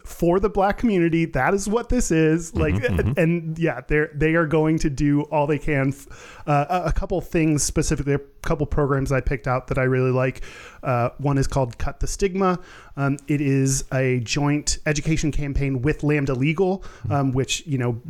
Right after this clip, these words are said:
Speaker 1: big, maybe that, that'll be a future, uh, nonprofit. I love it. Um,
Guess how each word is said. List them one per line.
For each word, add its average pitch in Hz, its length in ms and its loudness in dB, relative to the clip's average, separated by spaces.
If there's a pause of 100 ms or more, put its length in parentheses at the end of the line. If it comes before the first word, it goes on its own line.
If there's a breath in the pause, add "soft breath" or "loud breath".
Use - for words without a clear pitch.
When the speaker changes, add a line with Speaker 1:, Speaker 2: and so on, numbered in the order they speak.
(200)
Speaker 1:
big, 127 240 -4 (320)
maybe 131 240 0
that, 131 320 -4
that'll 131 180 0
be 123 140 0
a 120 60 0
future, 127 480 -2
uh, 123 220 -2 (300)
nonprofit. 131 440 -2
I 127 40 2
love 123 220 2
it. 131 180 -2 (400 loud breath)
Um, 156 400 0